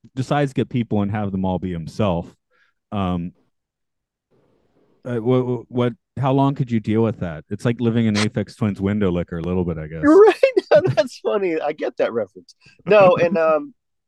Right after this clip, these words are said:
Speaker 2: and, uh, I was looking immediately at all the masks, you know, the rubber masks that everyone had on too. It's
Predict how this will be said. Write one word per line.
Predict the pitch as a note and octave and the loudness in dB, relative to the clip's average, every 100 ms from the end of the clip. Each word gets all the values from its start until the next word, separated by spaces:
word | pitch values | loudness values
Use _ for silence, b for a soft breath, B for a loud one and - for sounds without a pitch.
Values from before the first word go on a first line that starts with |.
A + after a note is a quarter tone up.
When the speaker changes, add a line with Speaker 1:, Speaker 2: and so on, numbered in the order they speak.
| _ _ | _ _
Speaker 2:
and, | D3+ D3 | -4 -2
uh, | C3+ - | -2 0
I | D3 E3 | 0 -2
was | E3 D3+ | -2 -8
looking | C#3+ - B2+ | -12 -8 -4
immediately | A#2+ B2+ B2 G#2+ G#2+ | -2 0 0 0 0
at | G#2 | 2
all | G2 | 0
the | F#2 | 0
masks, | F#2 F2 F#2 - - - - _ _ | -6 -8 -10 -14 -16 -16 -20 _ _
you | A#2 | 0
know, | G#2 G2+ F#2+ F#2 | 4 4 2 -2
the | G2 | 0
rubber | G2+ F#2+ | 0 0
masks | F2+ E2+ F2 - | -2 -2 -4 -2
that | F2 | 0
everyone | F2+ F2 E2+ | 0 -2 -4
had | E2+ E2+ | -2 0
on | E2+ E2 | 0 -4
too. | - E2+ | -6 -14
It's | - | -14